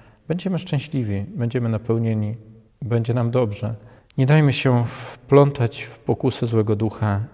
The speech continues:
nie dajmy się zwieść złemu duchowi, bo on obiecuje, że będzie fajnie, a później będzie wstyd, będzie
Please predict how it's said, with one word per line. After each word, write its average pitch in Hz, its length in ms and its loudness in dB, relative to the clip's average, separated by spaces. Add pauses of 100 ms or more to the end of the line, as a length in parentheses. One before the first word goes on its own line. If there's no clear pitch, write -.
(100)
nie 120 80 0
dajmy 107 340 0
się 110 300 -4 (480)
zwieść 117 440 2
złemu 110 240 0
duchowi, 107 560 0 (100)
bo 120 140 0
on 139 80 0
obiecuje, 117 480 0
że 104 100 -2
będzie 104 260 -2
fajnie, 104 480 -2 (200)
a 113 100 -4
później 107 300 -4
będzie 104 380 -2 (120)
wstyd, - 500 -8 (140)
będzie 107 380 -4